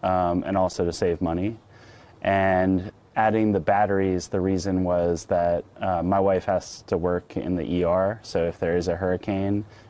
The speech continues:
and we, uh, we basically have to return to the city as fast as possible so she can go to work. We compared a whole home generator, um, like a gas generator, versus the Powerwalls. And actually, uh, getting the quote for installation of the generator with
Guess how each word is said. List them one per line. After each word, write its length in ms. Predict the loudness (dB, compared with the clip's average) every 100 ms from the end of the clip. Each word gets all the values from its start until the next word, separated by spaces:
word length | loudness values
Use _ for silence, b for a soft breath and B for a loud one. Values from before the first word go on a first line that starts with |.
| B
and 160 | -2 0
we, 400 | 0 0 -2 -4 -4
uh, 340 | -2 0 -2 -4 -12 -20 -6
we 120 | -2
basically 400 | 0 -2 0 -2
have 180 | -2 -2
to 80 | -2
return 400 | -2 -2 -4 -4
to 80 | -4
the 100 | -4
city 280 | -2 0
as 100 | 0
fast 320 | -2 -6 -4 -6
as 80 |
possible 480 | -2 -2 -2 -2 -4
so 160 | -2 -6
she 160 | -6
can 180 | -4 -2
go 120 | 0
to 80 | 0
work. 260 | 0 0 0
We 100 | -2
compared 540 | 0 0 2 2 2
a 100 | 0
whole 220 | 0 0
home 220 | 0 0 0
generator, 720 | 0 0 0 0 0 -2 -6 -14 -10
um, 380 | -2 0 0 0
like 140 | -2 -2
a 40 |
gas 300 | 0 0 -2
generator, 680 | -4 -2 0 0 -2 -4 -8 -20 -6
versus 560 | -2 -2 0 0 0 -2
the 160 | -4
Powerwalls. 800 | -2 0 2 0 -2 -4 -12 -18 B B B B -2
And 420 | 0 2 0 -2 0
actually, 640 | -2 0 0 2 2 0
uh, 200 | -2 -2
getting 320 | 0 0 2 0
the 80 |
quote 400 | 0 2 2 2
for 180 | 0 -2
installation 680 | 0 -2 -2 0 0 -2 -6
of 80 | -4
the 80 | -4
generator 720 | -4 -2 0 0 0 0 0
with 240 | 0 -2